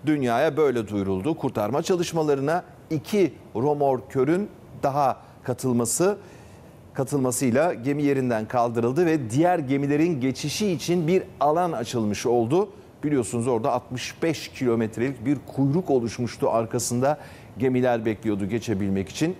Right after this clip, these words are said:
Kısmen yüzdürüldüğü için de orada Süveyş kanalında deniz trafiği de bir bakıma tekrar yeniden kısmi de olsa açılmış oldu.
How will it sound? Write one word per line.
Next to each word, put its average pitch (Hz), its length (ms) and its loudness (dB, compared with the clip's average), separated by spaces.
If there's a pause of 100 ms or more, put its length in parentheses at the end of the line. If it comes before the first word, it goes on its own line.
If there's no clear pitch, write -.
(100)
Kısmen 139 500 -2
yüzdürüldüğü 113 680 -2
için 110 340 0
de 147 180 2 (340)
orada 131 340 2
Süveyş 127 420 0
kanalında 107 680 0 (600)
deniz 151 400 0
trafiği 107 460 0
de 147 200 2 (380)
bir 123 100 0
bakıma 113 420 -2 (300)
tekrar 113 380 0
yeniden 113 500 0
kısmi 127 500 -2
de 104 60 -2
olsa 101 420 -2 (360)
açılmış 107 600 -2 (360)
oldu. 101 400 2